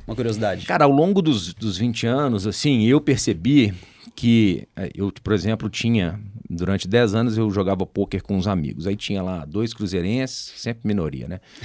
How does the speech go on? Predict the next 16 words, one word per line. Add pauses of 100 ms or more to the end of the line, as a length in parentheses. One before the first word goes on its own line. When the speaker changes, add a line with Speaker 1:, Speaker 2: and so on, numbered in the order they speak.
(320)
Speaker 2:
Dois
cruzeirenses,
<laughs>
oito
atleticanos
e
um
americano. (1800)
É, (240)
é
a
proporção.
Speaker 1:
Dá
até,
dá
até